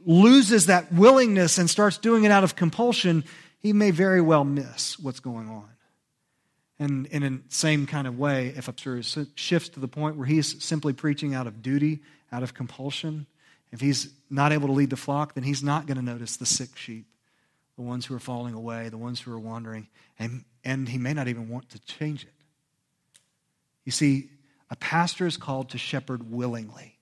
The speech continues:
If he's not fulfilling that duty well, he's going to have to answer for that. Not only that, he's gonna put the entire church in a dangerous place because he's not leading the way that he's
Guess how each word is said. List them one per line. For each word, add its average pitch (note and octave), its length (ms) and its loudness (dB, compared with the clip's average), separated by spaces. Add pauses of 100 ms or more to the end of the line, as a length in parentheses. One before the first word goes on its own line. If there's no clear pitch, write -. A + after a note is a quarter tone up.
(800)
If C3+ 120 -4
he's D3+ 160 4
not E3 200 4
fulfilling E3+ 380 2
that D3+ 180 0
duty D3+ 240 4
well, C#3 320 -2
he's C3 180 -4
going C#3 180 -6
to C3 60 -8
have B2+ 220 -8
to - 160 -16
answer B2+ 320 -8
for A2+ 160 -14
that. G#2 160 -16 (520)
Not F3+ 200 6
only G3 200 6
that, F3+ 200 6
he's E3+ 140 2
gonna F3 180 2
put - 220 -2
the F3+ 100 4
entire D#3+ 380 2
church G3 320 -4
in D#3+ 80 0
a D3 60 0
dangerous D#3+ 420 0
place G3 340 0
because D3+ 260 -2
he's E3 120 -2
not E3 200 -2
leading F3 340 2
the D3+ 80 2
way D3+ 200 2
that D#3+ 160 -2
he's D#3+ 340 -4